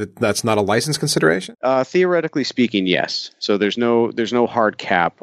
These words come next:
Speaker 2: on remote probes. There is a potential <laughs> performance limitation at, at some point, and there's, there's ways of, of even getting creative with that. But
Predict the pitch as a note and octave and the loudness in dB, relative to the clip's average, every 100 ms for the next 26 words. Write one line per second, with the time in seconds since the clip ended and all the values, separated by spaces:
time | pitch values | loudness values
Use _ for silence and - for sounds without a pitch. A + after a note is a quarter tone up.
0 | - F2+ F2 F2 E2+ E2 - - - - | -2 0 2 0 -2 -2 -2 0 0 0
1 | - - _ _ - G2 F#2 F#2 F#2+ F#2 | -4 -6 _ _ -2 0 2 2 0 0
2 | E2 G2+ F#2+ F2+ - A2+ D#3+ D#3 A#2 G#2+ | -2 0 2 0 -2 -2 0 0 0 -2
3 | - C#3+ - A#2 G2+ G2 - F2+ F2 F#2 | 0 0 0 -2 0 -2 0 0 0 -2
4 | G2 - _ _ - D3+ - C#3 G#2 - | -4 -6 _ _ -2 0 2 0 -2 -4
5 | F2+ E2+ G2+ G#2+ G#2+ F#2+ - G2 F#2+ F#2 | -6 -2 0 2 2 0 0 -2 0 0
6 | F2 F2+ E2 - - F2 G2 F#2+ F2 E2 | 2 -2 -6 -8 -4 -4 -2 -2 -2 -2
7 | E2 E2+ - E2+ E2 F2+ E2+ F2 E2 E2+ | -2 -4 -2 0 -2 -4 -2 0 0 -2
8 | - F#2+ | 0 0